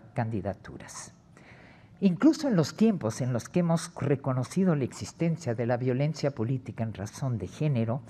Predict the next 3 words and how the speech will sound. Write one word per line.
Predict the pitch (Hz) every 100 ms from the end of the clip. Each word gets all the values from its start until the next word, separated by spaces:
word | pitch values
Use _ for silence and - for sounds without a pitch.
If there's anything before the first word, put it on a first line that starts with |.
| - - - - -
ignorar | - 160 165 165 202 208
este | 190 -
pronunciamiento | 180 143 143 180 170 135 120 120 104 - 104